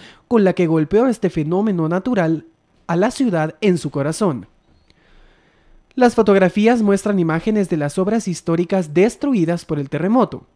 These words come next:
además de otros pueblos alrededor de dicha ciudad, que fueron devastados por el fenómeno natural. De la misma forma nos muestra los estragos que la Basílica de Santa María de Colemayo sufrió.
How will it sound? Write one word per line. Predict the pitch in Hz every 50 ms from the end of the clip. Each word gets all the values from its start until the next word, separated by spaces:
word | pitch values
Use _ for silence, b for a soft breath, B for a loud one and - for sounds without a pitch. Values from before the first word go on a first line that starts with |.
| _ _ _
además | - 170 147 147 139 147 165 196 208 185
de | 185 170
otros | 165 165 160 170 156 143 -
pueblos | - 175 180 185 208 226 240 - - _
alrededor | - 180 196 214 220 285 285 285 277 233 175 165 165 180
de | 170 160 151
dicha | 143 143 139 - - 151
ciudad, | - - 214 220 247 196 139 123 B B B B B B B B -
que | 277 262
fueron | - 277 269 277 277
devastados | 269 247 202 180 165 - - 185 175 175 196 226 254
por | - - 202 170
el | 156 147
fenómeno | - 165 151 151 147 143 139 139 135
natural. | 139 139 143 - 208 220 220 170 131 113 - _ _ _ b b b b b b b -
De | 262 269
la | 240 226
misma | 220 220 220 233 233 226 214
forma | - 214 208 202 226 254
nos | 269 240 196 175 165
muestra | 175 175 185 196 196 - - 220 214
los | 190 170 151 -
estragos | 156 147 - - - 175 185 202 214 240 262 269 - - _ _ _ _ _
que | - 220 226
la | 254 262
Basílica | 226 208 175 - - 196 185 175 165 160 156 147
de | 147 151
Santa | - - - 202 220 226 - 254
María | 233 196 175 165 156 147
de | 143 147 147
Colemayo | - 180 190 208 208 185 160 147 143 165 160 156 160
sufrió. | - - 220 202 - 262 294 226 185